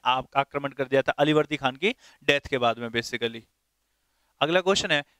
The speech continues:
where did the French and East India Company first, uh, French East India Company first established its factory in India? हम्म,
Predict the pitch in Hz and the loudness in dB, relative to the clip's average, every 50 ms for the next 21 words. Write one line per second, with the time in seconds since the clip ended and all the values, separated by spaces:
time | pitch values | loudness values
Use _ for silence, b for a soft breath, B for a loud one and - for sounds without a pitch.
0 | _ - 135 156 185 208 202 202 202 196 - 196 - - 160 165 185 196 - 202 | _ 2 4 4 4 4 2 2 0 2 0 -2 0 2 -2 0 0 0 0 -2
1 | 202 196 - - 165 185 190 - - 185 180 185 185 - - 170 170 175 175 180 | -2 -2 -2 -4 -2 0 -2 -2 -4 -2 -2 -2 -2 0 -2 -6 -6 -4 -4 -4
2 | 180 - - 175 165 - - 156 - - 135 135 135 135 135 135 135 - _ - | -4 0 0 0 0 0 -4 -10 -2 0 0 2 2 2 0 0 -2 -4 _ -4
3 | 143 147 147 170 185 - - - - - - - - _ _ _ _ _ - - | -2 -2 -2 -2 -6 -10 -8 -6 -6 -6 -6 -8 -20 _ _ _ _ _ -8 -4
4 | 175 170 - 185 180 180 175 - 165 151 143 151 135 117 - _ _ _ _ _ | -4 -4 -4 -2 0 0 0 0 0 -2 -2 -2 -4 -4 -8 _ _ _ _ _
5 | _ _ _ _ _ - - 185 196 196 - - - - 156 - - 180 175 170 | _ _ _ _ _ 0 2 2 2 2 -2 -8 -6 -4 -4 0 0 0 0 2
6 | 185 185 - - - - 156 - - - 147 - - 135 - _ - 135 131 131 | 0 0 0 -2 -6 -8 -8 -8 -8 -14 -10 -2 -2 -2 -2 _ -4 -4 -4 -2
7 | 131 131 127 123 120 113 104 101 _ _ _ _ _ _ _ _ _ - 135 135 | -4 -6 -6 -4 -4 -6 -6 -6 _ _ _ _ _ _ _ _ _ -16 -12 -10
8 | 135 135 135 131 127 127 123 120 117 110 107 104 101 101 98 | -8 -8 -8 -8 -8 -8 -10 -10 -12 -14 -16 -18 -20 -20 -20